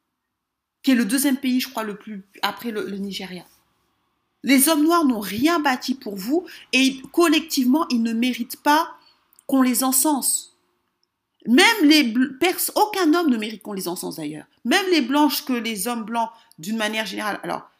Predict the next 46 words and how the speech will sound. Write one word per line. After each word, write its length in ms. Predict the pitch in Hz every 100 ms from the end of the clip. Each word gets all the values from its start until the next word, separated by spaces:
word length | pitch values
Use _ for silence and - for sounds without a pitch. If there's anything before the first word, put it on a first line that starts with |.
| _
il 60 | -
y 40 |
a, 40 | 190
il 160 | 175
y 100 | 180
a 40 | 190
des 120 | 185
pays 300 | 196 214 214
blancs, 580 | 175 190 208 202 190 175
euh, 160 | 165
c'est, 220 | 165 - -
c'est, 160 | -
c'est 200 | 156 147
catastrophique, 640 | 151 151 170 - 190 294
mais 180 | 226 196 - _ -
on 80 | 190
va 100 | 208
parler 220 | 214 226
de 100 | 196
l'Occident, 440 | 185 - 185 202
de 60 | 180
la 100 | 170
France, 460 | - 196 190 185
des 140 | 165 170
États-Unis, 680 | 170 175 165 170 190 190 185
du 120 | -
Canada 360 | 185 170 170
et 120 | 165 160
tout. 280 | 294 320 - - _
Même 200 | 240 415 370
les 160 | 269
hommes 160 | 269 247
blancs 260 | 240 277 269
qui 60 |
ont 80 | 214
bâti 340 | 190 - -
pour 200 | 254 196
leurs 180 | 180 175
femmes 320 | - 233 226
et 80 | 180
pour 180 | 165 185
la 120 | 175
communauté, 720 | - 190 185 185 180 277 349 - -
même 300 | 226 370 415
leurs 200 | 330 254
femmes, 280 | - 320 392